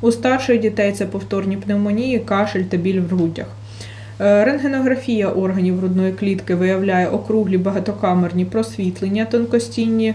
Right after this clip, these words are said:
рівні рідини, якщо є інвіку-, інфікування, і зміщення середостіння при великих утвореннях. Комп'ютерна томографія є золотим стандартом,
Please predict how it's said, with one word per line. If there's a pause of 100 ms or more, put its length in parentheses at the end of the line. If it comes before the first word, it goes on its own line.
(380)
рівні
рідини,
якщо
є
інвіку-,
інфікування,
і
зміщення
середостіння
при
великих
утвореннях. (540)
Комп'ютерна
томографія
є
золотим
стандартом,